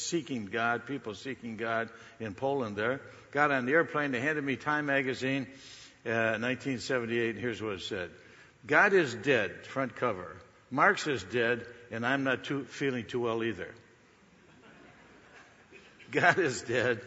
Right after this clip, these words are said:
Marx is dead, and I'm not feeling too well either." Bertrand Russell wrote the book, Why I'm Not a Christian. Led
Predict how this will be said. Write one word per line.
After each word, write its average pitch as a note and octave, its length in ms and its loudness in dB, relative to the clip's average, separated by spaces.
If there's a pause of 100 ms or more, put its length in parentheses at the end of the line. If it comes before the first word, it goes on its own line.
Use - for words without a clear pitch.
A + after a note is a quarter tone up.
(220)
Marx C3 380 2
is A2 160 -4
dead, G2 360 -2 (440)
and A#2+ 160 -4
I'm A#2+ 180 0
not A2 240 -2
feeling G#2+ 460 -2 (300)
too A2 180 -2
well G2 340 -2
either." F#2+ 320 -4 (920)
Bertrand G#3 500 4
Russell E3+ 640 2 (200)
wrote G#3 180 4
the F#3+ 80 4
book, F3+ 240 2
Why G3 260 4
I'm G3+ 120 0
Not G3 200 4
a F#3+ 60 2
Christian. E3 580 0 (380)
Led E3 300 4